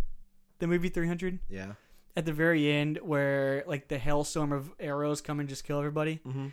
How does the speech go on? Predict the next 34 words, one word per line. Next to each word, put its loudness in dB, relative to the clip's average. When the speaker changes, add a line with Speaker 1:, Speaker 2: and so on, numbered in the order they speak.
Speaker 1:
That's 6
what 2
happened 6
to 4
this 2
kid. 4
Speaker 2:
Yeah. -6
Speaker 1:
It 8
was 6
just -2
a 2
rainstorm. 0
Speaker 2:
Of -6
Speaker 1:
And 4
Speaker 2:
arrows? 10
Speaker 1:
think 12
about 10
these 10
arrows. 4
They're 6
not 6
like 4
our 8
hunting 8
arrows 2
that -2
we 2
have 0
here. 2
Very 6
sharp, 4
very, 0
like, -4
pointed. 6